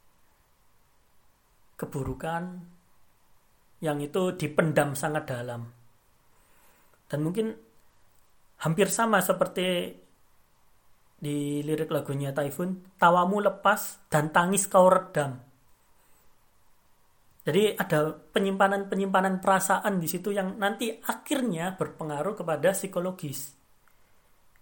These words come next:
Nah, kalau di liriknya Typhoon, tadi berhubungannya dengan di masa depan, harapan-harapan di masa depan. Jadi, seperti,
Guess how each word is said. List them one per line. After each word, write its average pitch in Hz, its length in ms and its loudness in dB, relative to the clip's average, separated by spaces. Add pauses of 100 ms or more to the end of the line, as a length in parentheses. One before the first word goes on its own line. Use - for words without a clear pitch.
(680)
Nah, 143 140 -4
kalau 165 200 2
di 147 120 2
liriknya 160 480 -2
Typhoon, 202 640 -2
tadi 202 240 4
berhubungannya 160 720 0
dengan 151 560 -2
di 151 240 -2
masa 147 280 -6
depan, 139 640 -6
harapan-harapan 143 600 -2
di 147 80 -6
masa 143 160 -6
depan. 143 320 -8
Jadi, 147 160 -6
seperti, 156 340 -6